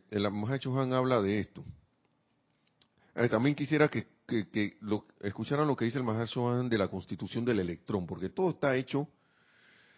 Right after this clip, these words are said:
los átomos están compuestos de electrones. Nosotros estamos aquí en el plano de la manifestación atómica.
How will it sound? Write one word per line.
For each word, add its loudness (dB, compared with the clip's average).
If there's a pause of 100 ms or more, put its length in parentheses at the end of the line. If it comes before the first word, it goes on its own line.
(340)
los 2
átomos 4
están 0
compuestos 0 (160)
de -2
electrones. 0
Nosotros -4
estamos 2
aquí -2 (800)
en -4
el 0
plano 2 (500)
de 2
la 0
manifestación -2 (760)
atómica. 2